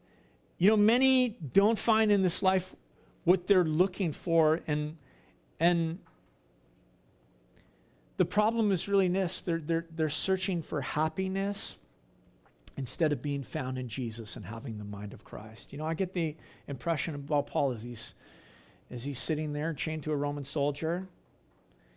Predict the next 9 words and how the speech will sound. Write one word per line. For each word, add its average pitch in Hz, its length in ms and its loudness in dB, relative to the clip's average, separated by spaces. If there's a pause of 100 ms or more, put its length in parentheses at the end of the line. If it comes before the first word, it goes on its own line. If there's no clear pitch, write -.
(140)
He 147 120 -4
was 151 160 -2
not 170 200 2
seeking 170 580 0 (800)
happiness. 120 840 -2
What 139 140 -4
was 139 120 -4
he 147 120 -2
doing? 151 500 -4